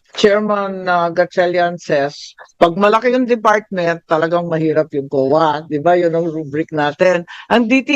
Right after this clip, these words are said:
I, hindi naman malaki. Pero kadami-daming, uh, coa problems. Ah, bakit sinasabi ng coa, seventy-six point seventy-one percent, ah,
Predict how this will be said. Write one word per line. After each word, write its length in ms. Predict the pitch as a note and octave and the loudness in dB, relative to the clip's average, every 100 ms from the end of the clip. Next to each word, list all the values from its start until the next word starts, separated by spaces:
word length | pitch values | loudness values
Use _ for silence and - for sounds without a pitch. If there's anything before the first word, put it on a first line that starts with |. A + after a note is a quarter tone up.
| B3+ | 4
I, 260 | G3+ G#3 | 4 2
hindi 200 | A#3 B3 | 0 0
naman 280 | A#3+ A#3+ A#3 | 2 2 2
malaki. 640 | F#3 D#3+ - F#3 A3+ A#3+ A#3 - - | 2 0 0 -2 0 -2 -6 -6 0
Pero 140 | G#3+ | 2
kadami-daming, 880 | A#3 A#3 A3+ A3+ G#3+ G#3+ G#3 A3+ A3 | 4 4 4 2 2 2 2 0 2
uh, 240 | G#3+ G#3 - | 2 2 2
coa 320 | G#3+ F#3+ F#3+ | 2 4 2
problems. 920 | G3 E3 D3 D3 E3+ A3 B3 - - - - - - _ - | 2 0 2 2 2 2 -2 -8 -20 -20 -20 -20 -20 _ -2
Ah, 320 | F3+ F3+ F3 E3+ | 2 4 4 2
bakit 320 | F3+ G#3 A#3+ | 2 0 -2
sinasabi 560 | B3 A#3 A3+ G3+ G3 | -2 0 2 0 2
ng 160 | G3+ G3 | 0 -2
coa, 240 | G3 G3 | 0 2
seventy-six 800 | A3 A3 G#3 G#3 G#3 F#3+ A#3+ - | 2 2 2 0 -2 -4 -4 -4
point 240 | - A#3 G#3+ | 0 0 0
seventy-one 720 | G#3+ G3+ G#3 G#3 G3+ F3+ F3+ - | 0 0 -2 0 0 0 -2 -2
percent, 560 | F3 E3 D#3 D#3 G3+ B3 _ - - - | -2 0 0 0 -2 -6 _ -20 -18 -4
ah, 720 | - F3 E3 E3 D#3+ D#3 D#3 | 0 2 2 2 2 2 0